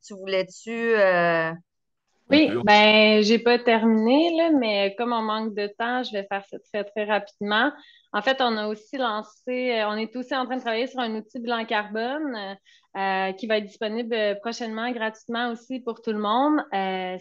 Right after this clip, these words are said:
Speaker 2: c'est un outil, en fait, euh, euh, qui va permettre de se comparer nous-mêmes pour voir nos améliorations. Euh,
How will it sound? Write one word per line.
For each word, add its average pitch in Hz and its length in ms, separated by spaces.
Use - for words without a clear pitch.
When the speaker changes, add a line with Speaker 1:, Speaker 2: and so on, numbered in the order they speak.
Speaker 2:
c'est 247 160
un 226 220
outil, 247 360
en 214 100
fait, 247 320
euh, 202 260
euh, 180 360
qui 240 100
va 233 140
permettre 240 420
de 214 240
se 202 140
comparer 220 480
nous-mêmes 233 640
pour 214 140
voir 226 240
nos 208 200
améliorations. 208 1000
Euh, 175 420